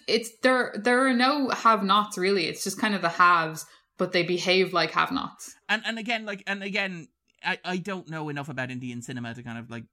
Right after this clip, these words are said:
Speaker 2: suggest anything like this, but I, I find it interesting how much the, the,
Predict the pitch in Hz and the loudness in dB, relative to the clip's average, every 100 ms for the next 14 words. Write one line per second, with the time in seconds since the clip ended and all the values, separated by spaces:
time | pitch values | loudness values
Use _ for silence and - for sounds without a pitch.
0 | _ - 131 127 131 147 127 123 123 127 | _ -14 -10 -8 -8 -8 -8 -8 -10 -14
1 | 127 131 151 147 175 160 175 175 165 165 | -10 -10 -8 -8 -8 -8 -10 -8 -10 -10
2 | 139 147 147 143 - - - 135 120 | -12 -6 -6 -6 -12 -16 -10 -10 -10